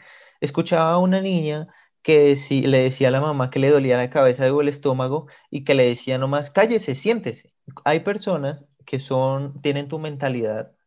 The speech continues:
de como de cuidar, hacer feliz a los niños, eh, respetarlos y enseñarles lo mejor que puedas para crear unos buenos seres humanos. Y hay otras personas como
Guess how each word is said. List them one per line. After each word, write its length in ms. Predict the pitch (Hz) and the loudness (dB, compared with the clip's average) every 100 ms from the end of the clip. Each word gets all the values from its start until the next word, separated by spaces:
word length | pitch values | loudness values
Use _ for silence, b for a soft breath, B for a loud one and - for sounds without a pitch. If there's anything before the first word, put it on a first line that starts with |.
| _ _ _ _ - | _ _ _ _ -10
de 480 | 127 127 123 120 117 | -6 -4 -4 -6 -6
como 320 | 123 120 117 | -6 -4 -4
de 300 | 113 110 110 | -2 -2 -6
cuidar, 800 | - 117 113 117 123 127 127 127 - | -4 -2 2 2 2 -2 -8 -14 -10
hacer 300 | 127 123 120 | -10 -8 -10
feliz 360 | 120 120 127 139 | -6 -6 -6 -6
a 40 | |
los 160 | 131 120 | -8 -8
niños, 680 | 113 117 120 117 117 127 b b b _ | -10 -10 -8 -8 -10 -14 b b b _
eh, 800 | - 123 123 117 113 110 110 107 - | -8 -4 -4 -2 -2 -4 -6 -10 -14
respetarlos 1000 | 120 127 123 - 123 123 120 131 135 135 | -10 -8 -8 -8 -4 0 0 -2 -6 -4
y 40 | |
enseñarles 580 | 135 135 123 120 117 135 | -4 -4 -2 -2 -2 -4
lo 140 | 139 143 | -4 -4
mejor 400 | 120 - 120 - | -6 0 0 2
que 100 | 127 | -2
puedas 480 | 143 135 120 165 _ _ _ | 2 4 4 0 _ _ _
para 220 | - 127 123 | 0 0 0
crear 300 | 123 117 120 | 2 2 0
unos 240 | 131 135 | -4 -4
buenos 280 | 143 135 135 | -2 -2 -2
seres 240 | 147 147 | -4 -4
humanos. 340 | 170 151 160 185 B B B | -4 -4 -6 -12 B B B
Y 60 | 196 | 0
hay 120 | 196 | 2
otras 220 | 202 214 | 0 -2
personas 680 | 214 202 190 147 143 147 _ _ _ | -2 -4 -4 -4 -4 -8 _ _ _
como 800 | - 135 131 123 120 113 110 | -6 -4 -4 -6 -6 -6 -8